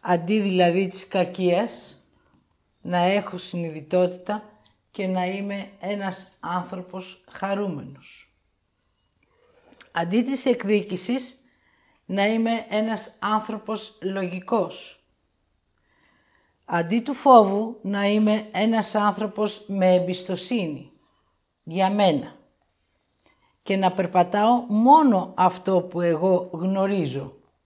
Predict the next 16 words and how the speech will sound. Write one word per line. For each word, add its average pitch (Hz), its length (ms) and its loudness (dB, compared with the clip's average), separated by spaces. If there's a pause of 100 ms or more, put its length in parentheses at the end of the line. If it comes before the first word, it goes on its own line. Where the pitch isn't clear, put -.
(500)
εφόσον 185 560 -2
προέρχομαι 180 840 0 (280)
μέσα 220 340 -6
από 196 180 -6
τη 185 120 -10
λογική. 180 720 -4 (1500)
Και 185 500 4 (600)
ο 180 140 2
θυμός 190 880 2 (500)
να 185 200 0
μπορεί 185 600 0
να 180 200 -6
μου 180 200 -4
διαχωρίζει 180 880 -2
τους 151 280 -12
δρόμους 165 600 -2